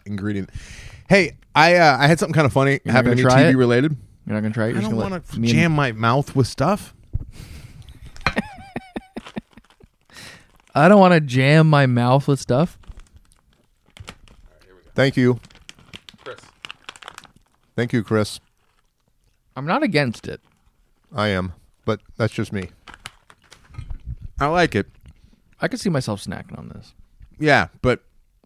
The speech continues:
Speaker 1: I don't know about the plant jerky angle. I, I think that they just said, "Hey, these are some s-, pretty sweet shiitake mushrooms dried
Speaker 2: Yeah.
Speaker 1: out."
Speaker 2: I think the seasoning needs a little work.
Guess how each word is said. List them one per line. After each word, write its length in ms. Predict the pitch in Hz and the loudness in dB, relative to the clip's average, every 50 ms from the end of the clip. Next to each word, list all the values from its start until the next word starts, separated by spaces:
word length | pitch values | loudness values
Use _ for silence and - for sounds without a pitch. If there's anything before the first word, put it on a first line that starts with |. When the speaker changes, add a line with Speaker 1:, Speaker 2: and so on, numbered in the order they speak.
| _ _ - | _ _ -4
Speaker 1:
I 40 | 127 | -2
don't 80 | 143 | -2
know 60 | 143 | 0
about 100 | 143 143 | 0 -2
the 60 | - 104 | -4 -2
plant 280 | 127 131 131 120 101 | -2 -2 -2 -2 -2
jerky 320 | - 139 139 131 - 127 104 | -2 -2 -2 -2 -2 -2 0
angle. 240 | 98 92 87 87 87 | 0 0 -2 -4 -4
I, 220 | 92 101 95 101 | -4 -4 -4 -4
I 40 | 101 | -4
think 140 | - 123 117 | -4 -2 -4
that 60 | 117 | -2
they 100 | 107 110 | -2 -2
just 140 | 110 104 - | -2 -2 -4
said, 120 | 113 104 | -4 -2
"Hey, 140 | 98 113 110 | 0 0 0
these 140 | 110 113 113 | 0 0 -2
are 120 | 107 110 98 | -2 -4 -4
some 160 | - 113 98 | -4 -4 -4
s-, 140 | - - - | -6 -8 -6
pretty 200 | - 117 107 95 | -4 -4 -4 -4
sweet 380 | - - 117 110 107 - - | -4 -2 -2 -2 -2 -2 -6
shiitake 420 | - - - - 120 117 110 113 104 | -12 -14 -6 -4 -2 -2 -2 -2 0
mushrooms 460 | 101 113 107 - 113 98 92 87 - | 0 0 0 0 -2 -4 -4 -4 -4
dried 240 | - 104 101 101 107 | -2 -2 -2 0 0
Speaker 2:
Yeah. 100 | 107 101 | 0 0
Speaker 1:
out." 120 | 104 - - | -2 -2 -4
Speaker 2:
I 60 | 190 | -4
think 180 | 190 339 349 311 | -4 -2 -4 -4
the 60 | 254 | -4
seasoning 400 | - - 208 190 156 143 131 117 | -4 -2 -4 -4 -2 -4 -6 -6
needs 160 | 117 117 107 | -8 -8 -10
a 40 | 110 | -10
little 140 | 104 101 98 | -10 -10 -10
work. 180 | 98 92 - | -10 -12 -14